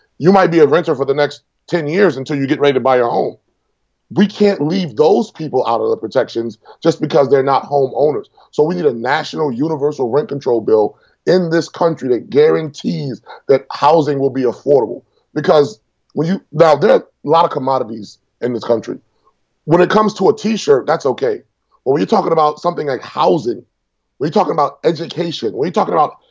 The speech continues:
healthcare, these are things that people need to survive. And when you take something as essential as housing or healthcare and you commodify it, automatically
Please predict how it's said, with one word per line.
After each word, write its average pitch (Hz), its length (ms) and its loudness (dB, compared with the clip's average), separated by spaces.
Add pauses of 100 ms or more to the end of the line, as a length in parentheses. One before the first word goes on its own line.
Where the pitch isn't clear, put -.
(140)
healthcare, 196 640 0 (300)
these 202 280 4
are 190 80 4
things 185 380 0
that 143 160 -4
people 170 320 0
need 156 380 -2 (280)
to 165 280 0
survive. 127 800 0 (480)
And 156 100 4
when 156 100 0
you 208 120 -2
take 202 240 0
something 165 500 -4 (220)
as 135 140 0
essential 143 680 0
as 120 140 -2 (200)
housing 190 440 -2
or 113 140 -4
healthcare 165 540 -4 (260)
and 143 120 -2
you 160 120 -6
commodify 139 720 2
it, - 220 -10
automatically 151 760 -2